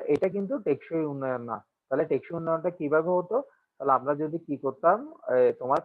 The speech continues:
প্রাকৃতিক পদ্ধতিতে, তোমাদেরকে আমি একটা ভিডিও দেখিয়েছিলাম সম্ভবত, ঠিক আছে, যে হচ্ছে কি কিভাবে প্রাকৃতিক পদ্ধতিতে তোমার পোকামাকড় গুলা ধরা যায়, ঠিক আছে, অর্থাৎ রাসায়নিক কীটনাশক ব্যবহার না করে কিভাবে পোকামাকড় দমন করা যায়, ঠিক আছে, একদম প্রাকৃতিক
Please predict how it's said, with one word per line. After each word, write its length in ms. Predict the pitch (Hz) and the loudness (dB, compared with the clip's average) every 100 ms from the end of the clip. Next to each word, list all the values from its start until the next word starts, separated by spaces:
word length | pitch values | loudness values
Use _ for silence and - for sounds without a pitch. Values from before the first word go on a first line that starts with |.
| - | 2
প্রাকৃতিক 520 | 143 135 139 117 135 - | 0 2 -2 -4 -10 -6
পদ্ধতিতে, 420 | 117 120 120 113 117 | -6 -4 -6 -6 -6
তোমাদেরকে 360 | 120 123 123 143 131 | -4 -4 -4 -4 -4
আমি 120 | 143 165 135 | -4 -2 -2
একটা 160 | - 127 | -2 -2
ভিডিও 240 | 131 127 135 127 | 0 0 0 -2
দেখিয়েছিলাম 500 | 117 131 131 147 143 143 | -6 -6 -6 -4 -8 -6
সম্ভবত, 340 | 131 127 123 165 233 _ _ _ _ | -8 -8 -4 -6 -6 _ _ _ _
ঠিক 120 | 131 147 | -8 -8
আছে, 120 | 151 123 | -6 -6
যে 40 | 131 | -4
হচ্ছে 160 | 131 143 | -4 -12
কি 60 | 143 | -12
কিভাবে 320 | - 127 135 160 - | -6 0 2 2 0
প্রাকৃতিক 480 | 151 135 135 - 131 - | 2 2 0 -6 -8 -4
পদ্ধতিতে 480 | 127 120 123 139 180 196 | -4 -4 -6 -6 -8 -6
তোমার 180 | 127 131 | -4 -4
পোকামাকড় 520 | - - 127 123 123 120 | -6 -10 -8 -6 -4 -4
গুলা 140 | 127 135 | 0 0
ধরা 160 | 131 123 107 | 2 2 0
যায়, 140 | 95 _ _ _ _ | -10 _ _ _ _
ঠিক 120 | 127 | -4
আছে, 100 | 139 123 | -2 0
অর্থাৎ 180 | 143 131 | 2 4
রাসায়নিক 640 | 120 143 143 139 143 151 - | 4 4 2 0 -2 -8 -8
কীটনাশক 460 | 139 - 131 160 143 | -8 -6 -4 -4 2
ব্যবহার 260 | 135 131 147 | 2 2 -2
না 60 | 135 - | -2 -2
করে 120 | 151 196 | -6 -6
কিভাবে 340 | 120 131 135 143 - | -2 2 2 0 -6
পোকামাকড় 480 | 143 127 120 120 113 | -4 -2 0 -2 -4
দমন 220 | 117 120 120 | -4 -6 -6
করা 160 | 120 131 143 | -2 0 0
যায়, 140 | 214 - _ _ | -2 -4 _ _
ঠিক 100 | 123 185 | -6 -4
আছে, 100 | 175 | -2
একদম 260 | 123 139 147 | -2 -4 -2
প্রাকৃতিক 380 | 147 143 117 120 | -2 -2 -8 -12